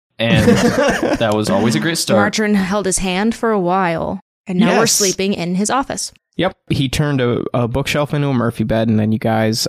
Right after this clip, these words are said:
Speaker 2: uh, are sleeping off your Forge Fire hangovers. So let's get back to it. So it is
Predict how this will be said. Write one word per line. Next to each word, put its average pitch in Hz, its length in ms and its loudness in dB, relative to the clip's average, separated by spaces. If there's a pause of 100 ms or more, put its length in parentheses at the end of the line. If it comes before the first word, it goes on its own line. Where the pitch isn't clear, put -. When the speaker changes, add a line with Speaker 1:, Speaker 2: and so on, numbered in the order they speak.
Speaker 2:
uh, - 40 0
are 107 340 0
sleeping 165 400 -2
off 139 360 -4
your 113 880 0
Forge 156 460 -2
Fire 123 320 0
hangovers. 110 840 -2 (220)
So - 200 -2
let's 202 200 -4
get 190 200 -2
back 160 300 -2
to 156 220 2
it. 113 200 -2
So 131 500 0 (540)
it 151 160 -2
is 139 720 -2